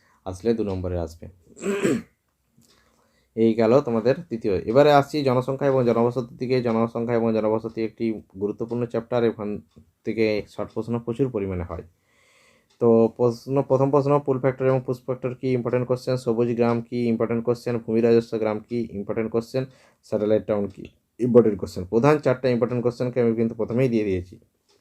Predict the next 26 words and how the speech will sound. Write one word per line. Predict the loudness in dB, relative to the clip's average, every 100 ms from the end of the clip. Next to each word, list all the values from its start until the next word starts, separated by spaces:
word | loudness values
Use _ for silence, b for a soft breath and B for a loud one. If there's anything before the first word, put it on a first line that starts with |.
| _ _ _ _ _ _ _ b b b 0
এরপরে | 4 6
উন্নত | 8 6 4
এবং | 4 4 4
উন্নয়নশীল | 4 2 0 0
দেশের | 0 0
জনসংখ্যা | 0 0 0 0
পিরামিডের | 4 4 4
পার্থক্য, | 2 -2 -2 -2 0
জনঘনত্ব | 0 0 -2 0
কাকে | -2 0 2
বলে? | 4
মানবজমিন | 4 2 -2 -2
অনুপাত | -2 0 -2
কাকে | -2 0
বলে? | 2 2
জনসংখ্যা | 0 -2 -2 -2
বিস্ফোরণ | -2 -4 -6 -4
কী? | -2
পৌরপুঞ্জ | -2 0 0 2 0 0
কী? | -2 -4 -12 b b b b b b
এগুলো | -2 -2
সব | -2 -4
সংজ্ঞা | -2 0 0
করে | 2 2
যাবে। | 4 2 -2 -8 _ _ _ _ _ _ _ _ _ _ _ -20 0
তারপরে | 2 2 2 2